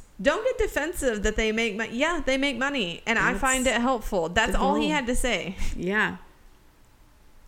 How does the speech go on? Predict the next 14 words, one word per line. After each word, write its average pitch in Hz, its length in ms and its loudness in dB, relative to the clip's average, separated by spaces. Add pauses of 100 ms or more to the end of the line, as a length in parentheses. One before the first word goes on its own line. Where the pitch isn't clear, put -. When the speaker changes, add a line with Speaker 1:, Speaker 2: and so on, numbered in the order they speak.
(160)
Speaker 2:
"It's 190 200 4
helping 214 480 6
me. 196 400 -2
Speaker 1:
It's 226 140 -2
helping 202 320 -4
me. 208 140 4
Speaker 2:
You 180 100 10
don't 196 240 2
have 165 240 -4
to - 80 -4
go." 220 480 -2 (140)
Speaker 1:
Yep. 311 180 -2 (680)
But 247 160 0
he's 277 360 -2